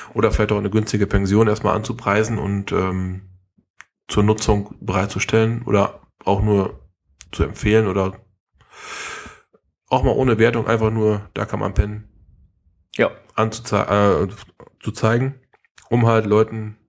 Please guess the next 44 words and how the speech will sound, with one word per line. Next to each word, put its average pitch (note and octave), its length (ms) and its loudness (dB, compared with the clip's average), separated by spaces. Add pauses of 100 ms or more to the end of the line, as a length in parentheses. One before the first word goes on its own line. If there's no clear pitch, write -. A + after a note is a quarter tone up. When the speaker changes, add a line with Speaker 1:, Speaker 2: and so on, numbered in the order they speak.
(420)
Speaker 1:
wie G#2 400 -6 (1300)
Geocachern G#2+ 440 -6
zum G2+ 140 -12
Beispiel G#2 400 -10 (760)
eine C3 100 4
Möglichkeit C3 460 4
zu A#2+ 80 -4
geben, A#2+ 220 4
auch A#2 80 4
mal A#2 140 0
gescheit A2+ 340 -2
oder G2+ 180 0
günstig A2 440 -2
irgendwo G2+ 240 -8
zu - 120 -14
profen. G2 400 -2 (640)
Speaker 2:
Finde G#2+ 200 0
ich - 60 -6
generell G2 260 2
eine G2 100 4
gute G2+ 180 -2
Idee. F#2+ 180 2 (160)
Speaker 1:
Genau, G#2+ 520 0
denn F#2 200 0
der F2 220 0
Zauberer A2+ 380 4
mir A2+ 160 2
gegenüber A2+ 360 4
und G#2+ 140 4
ich, A#2 160 -2
wir A2+ 80 0
hatten G#2+ 140 -2
schon A#2 100 -6
mal A2 80 -2
drüber A2 220 -2
nachgedacht, G#2 600 -4
n-, F#2 440 -14
den F#2+ 240 -10
Z - 240 -4
D G2 60 0
M-Trail A#2+ 400 -4
zu C#3 100 -10
machen. C#3+ 260 -8 (200)
Speaker 2:
Ja. C#3 760 2